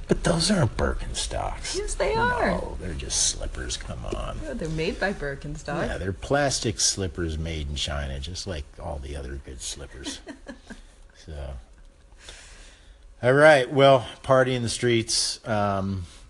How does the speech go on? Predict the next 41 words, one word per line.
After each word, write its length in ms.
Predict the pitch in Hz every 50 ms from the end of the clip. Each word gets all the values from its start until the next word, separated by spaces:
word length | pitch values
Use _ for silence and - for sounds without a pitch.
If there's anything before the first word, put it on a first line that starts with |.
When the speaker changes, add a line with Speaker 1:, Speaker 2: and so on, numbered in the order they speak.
| - -
Speaker 1:
or 360 | - 98 92 92 90 90 -
Speaker 2:
Please 100 | 214 208
Speaker 1:
uh, 60 | -
Speaker 2:
don't, 220 | - 190 156 - -
please 180 | 220 220 202 185
don't 160 | 190 160 147
burn 220 | 170 170 170 170 160
any 180 | 156 151 147 143
rubber. 360 | 131 135 131 - 127 120 120
That'll 340 | 127 131 135 135 127 127 127
Speaker 1:
No, 300 | 127 127 117 113 110 107 104
Speaker 2:
contribute 360 | 101 98 95 87 85 87 87 82
to 40 |
Speaker 1:
don't 180 | - 90 90 -
Speaker 2:
the 60 | -
Speaker 1:
burn 260 | - - 80 80 80 76
Speaker 2:
pollution 240 | 76 78 71 73 73
Speaker 1:
rubber. 200 | 73 73 71 73
Speaker 2:
of 60 | 73
the 60 | 71
Speaker 1:
Just, 100 | 76 151
Speaker 2:
atmosphere. 480 | - - 208 233 - - - - - 135
Speaker 1:
just, 320 | - - - - - - -
just 380 | - 294 - - - - -
be 140 | - - 101 78
happy 500 | - - 90 82 76 - - - 67 64 - - - - - - -
out 240 | 98 90 85 - -
in 60 | 87
the 100 | 78 80
streets. 420 | - - - 85 78 71 69 - -
That's 220 | 120 131 127 -
what 80 | 110 95
I 40 | 87
mean 180 | 85 82 76
by 140 | 69 67 69 67
party. 420 | - - - 64 65 65 65 69 85
Just 240 | - 73 71 - -
be 140 | 143 117 98
happy 500 | - - 71 76 78 73 - 76 73 71
and 240 | 73 69 71 69 69
joyous. 640 | - - 78 78 80 78 73 71 64 60 - -